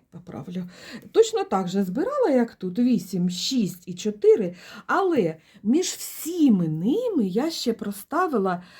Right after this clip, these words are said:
отаку малюсіньку два міліметри. Бачите, намистинку? І воно получилось трошки, якби, невагоміше, легше за це. І тому тут я зробила, е, на закінчення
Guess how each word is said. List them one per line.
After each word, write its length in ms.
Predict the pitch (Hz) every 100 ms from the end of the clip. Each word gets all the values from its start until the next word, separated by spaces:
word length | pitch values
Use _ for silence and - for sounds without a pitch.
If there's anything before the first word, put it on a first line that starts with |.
| -
отаку 340 | - 262 262 240
малюсіньку 720 | 202 202 311 392 269 220 214
два 340 | 175 175 294
міліметри. 840 | 320 294 269 254 214 175 175 160 160 _ _ _
Бачите, 480 | 190 359 453 330 202
намистинку? 880 | 185 240 269 - - 180 151 - 151 _ _
І 80 | -
воно 280 | 196 311 453
получилось 720 | 466 233 214 - 330 392 320 -
трошки, 540 | 240 370 - 311 269 - - -
якби, 340 | 190 240 196
невагоміше, 1000 | 214 269 330 330 240 254 214 190 180 -
легше 560 | 180 220 262 214 - 196
за 180 | 185 190
це. 340 | - 190 180 - -
І 80 | 254
тому 440 | 262 359 381 427 - _ _ _
тут 260 | 320 277 233
я 240 | 220 208
зробила, 640 | 180 214 185 202 196 185 - _ _ -
е, 380 | 151 139 131 -
на 380 | 190 202 190 175
закінчення 920 | 226 233 233 190 180 196 185 180